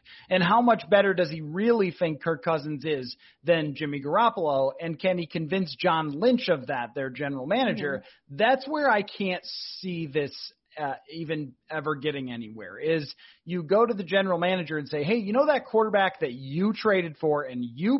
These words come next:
Speaker 1: paid, who took us to the Super Bowl? Yeah, I want out. I want him out. And I want this other quarterback who never wins anything. That's who I really want. The one who's one and four with his team and has lost a couple close games in part, you know, because he couldn't come through on a final drive and then,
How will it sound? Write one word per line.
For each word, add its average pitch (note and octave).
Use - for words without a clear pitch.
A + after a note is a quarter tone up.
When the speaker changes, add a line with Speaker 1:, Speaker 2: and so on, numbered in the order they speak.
Speaker 1:
paid, C3
who F#3+
took G#3
us F3+
to C4+
the C4+
Super A3
Bowl? F#3
Yeah, G3+
I G3
want G#3+
out. F3
I E3
want F3+
him G3+
out. E3
And F3+
I F3+
want F#3
this E3+
other D4+
quarterback E3
who F#3
never F3
wins E3+
anything. G#3
That's A#3+
who B3
I F#3+
really E3+
want. G#2+
The F#3+
one B3+
who's C4
one G#3+
and A3+
four G#3+
with G#3
his G#3
team G3+
and G3+
has F3+
lost F#3+
a -
couple G3+
close G3
games F3+
in F3
part, F3+
you G3+
know, D#3
because D#3+
he D#3
couldn't D#3+
come E3
through E3+
on D#3
a D3
final D#3
drive D3+
and D3
then, C#3+